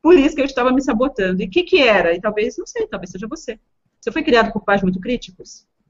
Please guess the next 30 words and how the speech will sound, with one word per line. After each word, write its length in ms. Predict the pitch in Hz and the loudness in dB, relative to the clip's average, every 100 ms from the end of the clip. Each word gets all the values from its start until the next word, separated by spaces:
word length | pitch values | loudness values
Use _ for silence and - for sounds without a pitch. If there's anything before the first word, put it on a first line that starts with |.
| _ _ _ _ _ _ _ _ _ _ _ _ _ _ _ - | _ _ _ _ _ _ _ _ _ _ _ _ _ _ _ -8
Se 80 | |
você 240 | 226 269 311 | -6 -2 0
é 180 | 311 233 | 0 0
uma 120 | 233 | 0
pessoa 720 | 226 226 - 196 190 180 175 175 - | 0 0 0 2 2 2 2 -2 -10
que 140 | 220 | -14
foi 180 | - 220 | -2 -2
criada 420 | 220 196 190 180 | 0 0 0 -2
por 200 | 185 185 | -4 -6
pais 260 | 196 185 180 | -2 -2 -2
severos, 560 | 170 180 185 196 - | -8 0 2 2 0
críticos, 480 | - 175 196 - 156 | -8 -6 -6 -8 -14
você 180 | 151 - | -14 -14
foi 140 | - | -14
criada 320 | 170 175 170 170 | -10 -6 -4 -6
em 80 | |
colégio 320 | 170 165 165 156 | -4 -4 -4 -6
interno, 400 | 160 170 170 - | -2 0 0 -4
por 80 | |
exemplo, 240 | 196 208 - | -8 -8 -12
eu 40 | |
fiquei 160 | - 208 | -10 -4
uma 180 | 220 220 | 0 0
época 220 | 208 233 | 0 -4
em 40 | |
colégio 360 | 233 247 240 247 | -2 0 0 -2
interno, 400 | 277 226 214 175 | -2 -4 -4 -6
era 240 | 170 180 190 | -4 -4 -6
um 320 | 185 190 190 | -6 -6 -4
ambiente, 380 | 190 190 180 | 0 0 -2